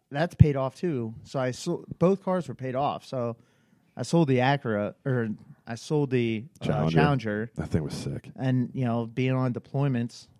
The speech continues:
Speaker 1: like, you're just saving money.
Speaker 2: Yeah.
Speaker 1: And then after, you know, last deployment, I realized how short life is. So you might as well enjoy it while you can, 'cause you're not gonna take the money with you.
Speaker 2: Yeah.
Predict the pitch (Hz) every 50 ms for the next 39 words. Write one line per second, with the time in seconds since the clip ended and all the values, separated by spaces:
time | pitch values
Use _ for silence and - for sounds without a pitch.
0 | _ - 117 107 - _ _ _ _ _ _ _ _ _ _ _ _ _ - 117
1 | 113 107 95 - - 131 117 - - 123 127 127 117 117 123 131 131 117 104 107
2 | 104 - _ - - 76 76 73 73 - - - _ _ _ - - 117 117 113
3 | 113 117 113 107 107 - - _ _ - 123 123 117 - 135 123 117 113 110 -
4 | _ _ _ _ - 117 107 101 101 104 110 113 117 117 - - _ _ _ -
5 | 117 - - 135 127 123 120 113 107 101 101 104 101 110 113 107 110 110 104 -
6 | - 113 110 104 101 101 - - - 127 113 107 - - 101 107 107 107 104 -
7 | - 117 113 104 98 98 104 - - - _ _ _ _ _ _ _ _ _ _
8 | _ _ - 123 113 107 104 101 101 101 95 - - 113 110 113 110 110 110 104
9 | 113 113 110 107 107 107 98 110 110 110 107 95 78 110 113 107 101 101 98 -
10 | 127 120 113 107 104 101 - 110 101 104 104 110 107 107 104 104 101 110 107 107
11 | 117 110 104 - 110 107 110 107 101 98 95 92 - - 104 98 107 - _ _
12 | - 90 90 85 82 87